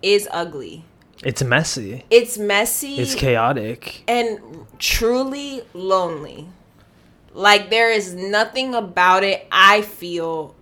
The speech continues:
Speaker 1: I do think community plays a huge part when you're ready for that step. But those first stages of it,
Speaker 2: Mm.
Speaker 1: which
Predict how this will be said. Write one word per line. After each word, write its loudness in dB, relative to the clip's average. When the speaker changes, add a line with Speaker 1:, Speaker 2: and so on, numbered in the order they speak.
Speaker 1:
I 6
do -8
think -10
community -4
plays -6
a -6
huge -10
part 0
when -6
you're 2
ready -2
for -2
that -2
step. -4
But 4
those 0
first -2
stages -8
of -6
it, -8
Speaker 2:
Mm. -6
Speaker 1:
which 2